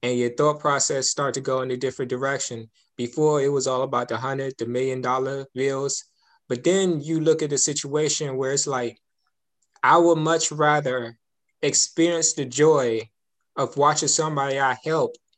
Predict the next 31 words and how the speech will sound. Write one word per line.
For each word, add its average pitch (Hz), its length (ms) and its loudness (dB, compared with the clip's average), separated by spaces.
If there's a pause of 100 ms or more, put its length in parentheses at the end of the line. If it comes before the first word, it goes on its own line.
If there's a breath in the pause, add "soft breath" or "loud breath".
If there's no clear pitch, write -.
(340)
being 139 220 0
able 143 240 0
to 123 80 -2
put 147 240 -2
their - 140 -8
kids 143 340 -4
through 127 120 -12
college, 131 680 -2 (320)
being 127 140 0
able 135 220 0
to 120 120 0
feed 143 300 -4
their 123 140 2
family, 127 680 -2 (580)
than 120 400 2 (140)
having 127 720 -2 (400)
ten 156 260 4
million 143 240 0
dollars 131 580 2
in 127 120 -4
the 120 80 0
bank 123 400 0 (760)
and 131 160 -2
it's 139 180 6
just 127 280 -2
me. 117 340 -6 (120)
You 131 180 -4
know, 131 340 -2
I 127 120 4
would 139 260 2
rather 143 560 2